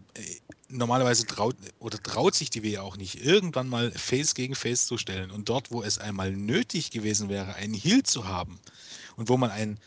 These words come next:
ein Parade-Heel hätte und, und so viele mögliche Storylines mit Triple H, der wirklich in der Heel-Rolle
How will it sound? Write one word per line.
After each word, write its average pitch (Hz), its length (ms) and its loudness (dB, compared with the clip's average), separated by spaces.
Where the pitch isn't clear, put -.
ein 113 160 0
Parade-Heel 151 1200 2
hätte 110 520 -4
und, 127 180 -6
und 127 120 -6
so 165 140 4
viele 131 240 2
mögliche 117 380 0
Storylines 120 640 2
mit 110 120 -4
Triple 110 260 -2
H, - 300 -2
der 101 140 -2
wirklich 110 320 0
in 104 80 -10
der 101 100 -4
Heel-Rolle 123 440 0